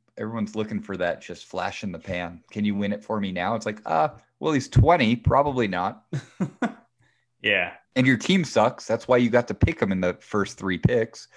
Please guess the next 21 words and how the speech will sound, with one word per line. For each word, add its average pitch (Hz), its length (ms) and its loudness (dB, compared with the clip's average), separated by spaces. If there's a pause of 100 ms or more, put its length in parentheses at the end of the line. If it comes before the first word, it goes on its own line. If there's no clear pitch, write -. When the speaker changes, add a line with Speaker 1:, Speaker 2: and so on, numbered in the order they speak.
(160)
Speaker 1:
Your 107 100 -2
team 147 260 -4
is 117 120 -2
garbage. 110 560 2 (2250)
Speaker 2:
Yeah. 120 280 -2
Speaker 1:
Um, 107 500 6
yeah, 120 300 6
so 113 340 2 (200)
fifty-five 127 520 2
percent 123 260 -6
of 123 80 -4
quarterbacks 98 600 -4
not 98 400 -6
picked 110 240 -8
up 104 180 -2
five 92 260 -4
years 85 240 -6
later. 85 300 -8 (260)
Um, 123 840 2 (400)
all 120 140 4
right. 127 280 2